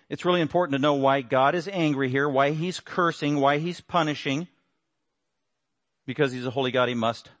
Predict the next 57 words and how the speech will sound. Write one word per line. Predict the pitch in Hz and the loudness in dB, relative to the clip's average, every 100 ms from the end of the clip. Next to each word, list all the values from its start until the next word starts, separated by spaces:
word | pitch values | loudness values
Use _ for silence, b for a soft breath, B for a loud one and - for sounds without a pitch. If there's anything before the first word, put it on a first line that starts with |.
| _ | _
punish | 113 101 98 - | -4 -4 -8 -10
sin. | 123 98 | -8 -8
So | - | -4
let's | 127 | -6
go | - 120 | -2 -2
ahead | 117 | -2
and | 113 | -4
look | 113 | -8
at | 104 | -10
the | |
punishment, | - 117 104 - 95 b b b | -8 -6 -6 -10 -14 b b b
the | 117 | -10
curse, | - 107 - | -6 -6 -8
because | - 147 | -6 -4
that's | 139 190 - | -2 -4 -4
the | 185 | -10
theme | 190 185 | -6 -6
of | 175 | -6
this | 170 | -10
passage. | - 185 202 - - | -8 -8 -8 -12 -4
So, | 170 147 b b b b - | 2 2 b b b b -2
uh, | 143 | 0
there's | 139 | 0
four | - 170 | -2 -2
points | - 156 147 | 0 -2 0
there. | 131 127 - | -2 -4 -2
God | 123 131 - | 0 0 -2
curses. | 131 - 104 | -6 -6 0
By | 262 254 | 2 4
the | |
way, | 240 139 - | 4 2 4
every | 202 233 240 | 4 4 -2
evil, | 202 208 202 190 | -2 -2 2 2
wicked, | 160 190 - 175 | 2 2 2 -2
horrible | - 160 170 170 | 0 2 2 0
thing | 160 160 | 0 0
that | 156 120 | 0 2
goes | 143 143 | 2 2
on | 139 139 | 0 0
in | 135 | 0
the | |
world | 123 139 131 | 0 0 0
and | |
in | 120 | 0
your | 120 | -2
life | 113 120 147 | 0 0 0
today | - 117 | -2 -2
falls | 113 123 117 | 0 -2 -2
into | 117 | -4
one | 107 131 | -4 -4
of | |
these | 120 113 | -4 -10
four | - 113 | -10 -6
categories. | 110 92 82 82 | -6 -6 -10 -12
You | 95 | -8
know | 113 | -4
that? | 135 | -4